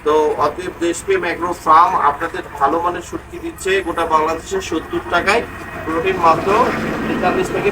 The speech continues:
পঁয়তাল্লিশ পার্সেন্ট। এরকম যদি কেউ ব্যবহার করতে চান বা নিতে চান,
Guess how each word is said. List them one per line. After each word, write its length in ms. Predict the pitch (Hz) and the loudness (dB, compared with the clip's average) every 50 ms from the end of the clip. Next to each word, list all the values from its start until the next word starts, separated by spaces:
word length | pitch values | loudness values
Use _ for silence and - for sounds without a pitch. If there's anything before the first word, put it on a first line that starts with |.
| - - | 2 2
পঁয়তাল্লিশ 480 | 147 147 - - 196 180 185 185 - - | 2 2 2 2 0 0 0 -2 -2 0
পার্সেন্ট। 340 | 170 160 - - - 127 - - - - - - - - - - 147 | -2 -2 -2 -2 -6 -6 -8 -8 -12 -12 -12 -12 -12 -12 -8 -4 -4
এরকম 340 | 151 165 170 - 190 190 | -2 -2 -2 -2 -2 -4
যদি 240 | 185 180 175 - 185 | -4 -4 -4 -6 -6
কেউ 260 | 180 - 180 175 175 160 | -6 -4 -6 -6 -4 -2
ব্যবহার 380 | 160 160 151 143 160 170 180 185 | 0 0 2 2 2 2 0 0
করতে 260 | 185 185 - - 185 | -2 -4 -4 -4 -6
চান 280 | 165 - 180 175 170 170 | -4 -4 -4 -4 -4 -2
বা 180 | - 170 165 | -2 0 0
নিতে 400 | 160 151 151 151 156 - 190 185 | 0 0 -2 -4 -2 -2 -4 -2
চান, 300 | 175 175 170 190 - 320 | 2 4 4 4 4 2